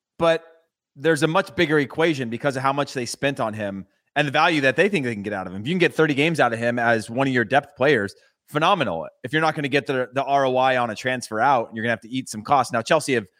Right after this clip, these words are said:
notoriously eaten costs over the years for, for a lot of players that they brought in through their loan systems and things like that. Um, uh, Matt Miazga being one that, that they're just gonna have to eat, which it wasn't too much money, but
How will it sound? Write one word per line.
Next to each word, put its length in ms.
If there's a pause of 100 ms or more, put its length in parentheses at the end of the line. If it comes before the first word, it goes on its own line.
(240)
notoriously 520
eaten 180
costs 320
over 160
the 80
years 400 (280)
for, 360
for 80
a 40
lot 160
of 60
players 220
that 100
they 100
brought 280
in 140
through 140
their 140
loan 280
systems 400
and 80
things 180
like 180
that. 220 (380)
Um, 600 (100)
uh, 120
Matt 240
Miazga 460
being 220
one 260
that, 260
that 200 (500)
they're 120
just 220
gonna 140
have 180
to 140
eat, 220
which 140
it 60
wasn't 300
too 140
much 180
money, 180
but 240